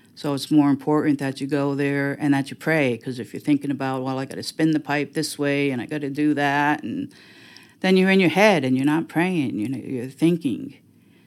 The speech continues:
So it's more important to be in the here and now and follow what's in your heart. It's like in circle, you know, you pass a feather around or a stone, and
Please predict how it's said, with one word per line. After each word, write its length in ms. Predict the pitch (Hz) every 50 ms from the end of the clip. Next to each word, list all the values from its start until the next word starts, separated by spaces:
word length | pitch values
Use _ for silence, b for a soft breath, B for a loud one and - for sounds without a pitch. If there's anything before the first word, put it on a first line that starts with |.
| b b b b
So 220 | - - 151 139 131
it's 140 | 127 131 -
more 200 | 147 143 135 135
important 520 | 135 135 - 147 147 147 143 143 135 127
to 60 | - 131
be 300 | 131 139 139 139 139 139
in 120 | 135 127
the 40 | 120
here 320 | 117 135 147 143 139 131
and 140 | 131 127 127
now 400 | 131 139 147 147 143 143 139 123
and 180 | 117 127 113 -
follow 320 | - 135 135 135 135 131
what's 300 | 127 131 127 - - -
in 100 | 135 127
your 160 | 123 131 120
heart. 460 | 104 - 139 143 147 147 135 127 - - -
It's 200 | - - - -
like 220 | 127 127 123 123
in 80 | 120 120
circle, 640 | 117 - - 131 143 143 143 - 120 107 92 - b b b b b b b b b b b b
you 120 | b 123 127
know, 180 | 123 127 131
you 160 | 139 143 139 -
pass 560 | - - 131 131 131 131 131 - - - - _ - -
a 100 | 101 110
feather 460 | - - 143 139 139 151 143 139 135
around 520 | 131 135 135 135 143 143 143 135 139 135
or 140 | 135 123 117
a 80 | - -
stone, 580 | - - - 143 147 151 156 156 151 156 147
and 280 | 135 131 127 123 123